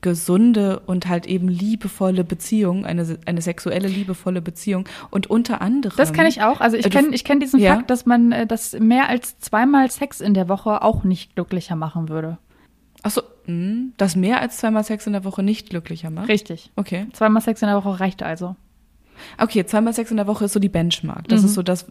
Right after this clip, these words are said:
Speaker 1: was dich irgendwie, irgendwie glücklich macht und mehr ist nett, ist nice to have, sagt man ja in unserer modernen Welt. Ähm, aber weniger ist ein bisschen schwierig.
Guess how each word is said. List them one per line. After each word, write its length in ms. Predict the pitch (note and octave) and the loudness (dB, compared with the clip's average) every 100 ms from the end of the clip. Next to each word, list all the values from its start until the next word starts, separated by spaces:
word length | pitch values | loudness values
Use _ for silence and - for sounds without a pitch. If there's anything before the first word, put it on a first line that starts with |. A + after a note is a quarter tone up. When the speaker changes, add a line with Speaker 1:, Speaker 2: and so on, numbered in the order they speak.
| - | -4
Speaker 1:
was 180 | F#3 | -4
dich 160 | F#3+ F#3 | -4 -4
irgendwie, 260 | F#3+ F3+ - | -2 -2 -2
irgendwie 260 | F#3 F3 | -2 -2
glücklich 380 | E3 C4 C#4 C4 | 2 0 0 -2
macht 280 | B3 B3 - | -2 -2 -2
und 400 | G3+ G3 - - | -4 -4 -8 -8
mehr 560 | E3 F3 F#3+ F#3 - _ _ _ | -4 0 0 0 -6 _ _ _
ist 380 | F3+ - - - - | -6 -6 -12 -16 -4
nett, 400 | F#3+ A#3+ - - | 0 0 -2 -8
ist 180 | F#3 - | -8 -2
nice 300 | F#3+ G#3+ - | 0 0 0
to 140 | G#3+ | 0
have, 280 | G3+ G3 A#3 | 2 0 -2
sagt 240 | A#3 A3+ - | -4 -6 -4
man 160 | A3+ | -2
ja 160 | A3 A3+ | 0 -2
in 200 | A3 A3 | -2 -4
unserer 400 | A3 A3 G#3 G#3 G#3 | -2 -4 -2 -4 -2
modernen 380 | G#3 G#3 G#3 | -2 -2 -2
Welt. 180 | G#3 A3 - - - - | -2 -6 -10 -20 -20 -10
Ähm, 260 | F#3+ F#3 F3+ | -2 -2 -2
aber 220 | F3+ F#3+ | 0 2
weniger 420 | F#3 G3 F#3 F3+ E3+ | 4 4 2 0 -4
ist 160 | E3 | -4
ein 80 | F3 | -4
bisschen 220 | E3 E3 | -4 -6
schwierig. 580 | D#3 - C#3 B2+ - - | -8 -6 -6 -8 -12 -18